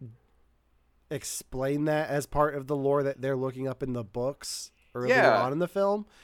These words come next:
Speaker 1: So you at least have it set up that that's going to happen, because otherwise it just looks like she's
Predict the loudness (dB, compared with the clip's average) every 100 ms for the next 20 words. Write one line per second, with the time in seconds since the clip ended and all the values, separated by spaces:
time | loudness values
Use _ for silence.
0 | -20 -20 -2 2 4 2 0 2 2 2
1 | 4 4 2 -6 -4 -2 -2 -4 -8 -8
2 | -8 -8 -8 -8 -10 -10 -10 -10 -10 -6
3 | -4 0 2 2 2 2 -2 -6 _ -20
4 | -20 -4 -2 2 0 0 -4 -4 0 0
5 | -2 _ -14 -8 -6 -6 -6 -6 -8 -10
6 | -14